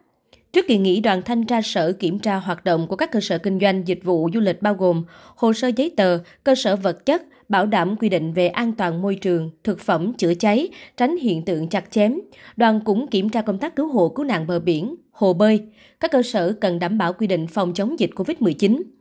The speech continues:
Ông Phạm Ngọc Thủy, Giám đốc Sở Du lịch Quảng Ninh cho biết,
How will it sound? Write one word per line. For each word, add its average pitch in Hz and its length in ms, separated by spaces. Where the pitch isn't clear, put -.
Ông 277 240
Phạm 175 240
Ngọc 170 160
Thủy, 202 460
Giám 220 220
đốc 349 160
Sở 175 240
Du 208 60
lịch 185 200
Quảng 180 220
Ninh 190 180
cho 185 140
biết, 277 320